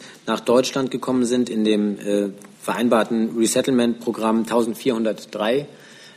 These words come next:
äh, Menschen, insgesamt, ähm, in die anderen Mitgliedstaaten zweitausendzweihundert rund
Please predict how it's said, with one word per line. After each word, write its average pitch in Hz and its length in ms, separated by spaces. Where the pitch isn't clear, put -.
äh, 123 180
Menschen, 135 480
insgesamt, 123 800
ähm, 110 540
in 107 180
die 101 120
anderen 127 480
Mitgliedstaaten 110 840
zweitausendzweihundert 110 1040
rund 151 300